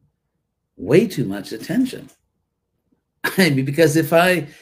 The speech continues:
if you really understand that you are an eternal servant of Krishna, and if you understand that I'm serving Krishna through Prabhupada and that Prabhupada's mission, which is Gaura Nitai's mission, is so important, it, it's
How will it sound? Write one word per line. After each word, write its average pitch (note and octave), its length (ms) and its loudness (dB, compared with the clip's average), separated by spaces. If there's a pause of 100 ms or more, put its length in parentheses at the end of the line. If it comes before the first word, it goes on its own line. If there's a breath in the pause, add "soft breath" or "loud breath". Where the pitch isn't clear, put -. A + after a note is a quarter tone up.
if C#3 160 -6
you E3+ 200 -2
really G3 400 0
understand E3+ 800 -6
that A2+ 100 -12
you C3 340 -6
are B2 600 -6
an A2+ 100 -14
eternal C3+ 420 -8
servant C3 500 -12
of - 120 -20
Krishna, - 460 -14 (960)
and B2 160 -6
if A#2+ 80 -12
you C#3 160 -2
understand C3+ 560 -4
that A2+ 80 -8
I'm G#2+ 100 -10
serving C3 460 -8
Krishna A#2 360 -12
through A2 220 -20
Prabhupada C3+ 640 -8
and G2 180 -14
that G#2 260 -10 (680)
Prabhupada's B2 500 -6
mission, B2 480 -4
which G2+ 220 -14
is G2+ 320 -12 (340)
Gaura A#2 200 -8
Nitai's C3 540 -6
mission, G2+ 380 -14
is - 140 -16
so D3 240 -6
important, B2+ 680 -8
it, - 120 -16 (100)
it's C#3+ 300 -14